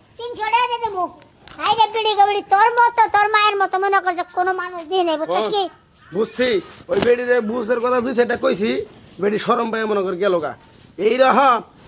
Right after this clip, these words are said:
Speaker 2: এইরকম হাসির হুসুরি যদি কারো ফ্যামিলিতে থাকে, তাহলে ধ্বংস হওয়ার পথ খালি, তাছাড়া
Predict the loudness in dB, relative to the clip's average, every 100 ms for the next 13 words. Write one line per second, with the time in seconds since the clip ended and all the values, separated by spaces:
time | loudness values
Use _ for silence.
0 | -2 2 2 2 -2 -2 0 0 -2 -6
1 | -8 -8 -4 -2 -2 -2 -4 -2 -6 -4
2 | -4 -2 -2 -4 -10 _ _ -6 -6 -4
3 | -2 -2 0 0 0 0 -4 -6 -6 -4
4 | -4 -4 -2